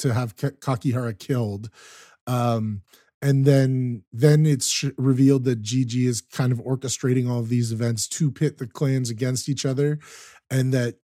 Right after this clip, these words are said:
Ichi is normally cowardly, unassuming, kind of a shrewd, weak guy, but when he's, uh, angry, he becomes, uh, homicidal and sexually aroused. Um,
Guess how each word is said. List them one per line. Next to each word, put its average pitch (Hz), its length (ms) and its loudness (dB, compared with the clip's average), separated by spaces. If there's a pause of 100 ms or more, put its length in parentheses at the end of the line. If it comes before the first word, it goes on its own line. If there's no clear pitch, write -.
(160)
Ichi 135 600 0
is 117 240 -2
normally 131 880 0 (120)
cowardly, 131 640 0
unassuming, 123 760 -4
kind 123 240 -4
of 117 80 -4
a 117 40 -2
shrewd, 123 720 -2 (360)
weak 131 400 0 (200)
guy, 131 380 0
but 135 200 -2
when 135 200 -2
he's, 117 600 -4 (540)
uh, 113 240 -4 (120)
angry, 131 500 2
he 120 160 -2
becomes, 123 680 -2 (720)
uh, 110 540 0 (280)
homicidal 120 800 -2
and 117 320 -4
sexually 120 520 -4
aroused. 110 760 -8 (480)
Um, 107 680 -2